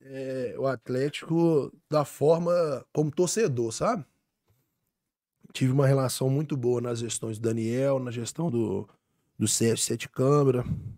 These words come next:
Ajudava também ainda na gestão do, do, do Sérgio Coelho.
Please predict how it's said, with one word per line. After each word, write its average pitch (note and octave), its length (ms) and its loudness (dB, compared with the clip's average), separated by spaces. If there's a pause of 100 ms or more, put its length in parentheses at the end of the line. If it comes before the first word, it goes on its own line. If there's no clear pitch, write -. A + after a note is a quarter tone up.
(680)
Ajudava A#2+ 500 2
também A#2+ 340 2
ainda A#2 380 -2 (260)
na A2+ 120 -2
gestão A2+ 420 0
do, G#2+ 240 2
do, G2+ 380 0 (180)
do G#2 100 -10
Sérgio A2+ 420 -6
Coelho. C3+ 540 -2